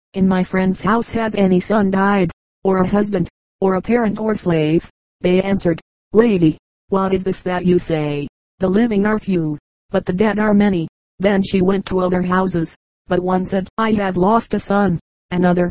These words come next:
"We have lost our parents," another, "I have lost my slave." At last, not being able to find a single house where no one had died, her mind began to clear, and summoning up resolution, she left the dead body of her child in a forest,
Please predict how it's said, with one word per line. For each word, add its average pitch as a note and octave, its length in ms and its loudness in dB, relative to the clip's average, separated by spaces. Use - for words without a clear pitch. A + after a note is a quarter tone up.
"We F3+ 200 6
have F3 200 -2
lost G#3+ 400 0
our G#3 220 2
parents," G3+ 480 -2
another, F3+ 500 2
"I F3+ 160 0
have F3 240 -2
lost A3 380 2
my G#3+ 160 0
slave." G3 540 2
At F3+ 180 -4
last, D#3 460 0
not G3 280 0
being F#3 300 0
able G#3 320 -2
to F#3+ 160 -2
find G3+ 360 0
a F#3+ 60 -2
single F3 380 0
house F#3+ 340 -2
where G3 220 2
no F3 200 2
one F#3 240 2
had F#3+ 260 0
died, F3+ 400 2
her F3+ 200 2
mind F#3+ 320 4
began F#3 380 2
to F#3+ 100 -2
clear, F#3 380 0
and F3+ 220 0
summoning G3+ 440 2
up G3 160 -2
resolution, F#3 640 0
she F#3 200 0
left F#3 300 -2
the F#3+ 60 -2
dead F3 280 0
body F#3 360 2
of F#3+ 120 0
her E3+ 180 0
child E3+ 400 -2
in E3 120 2
a E3 40 -2
forest, F3+ 440 -4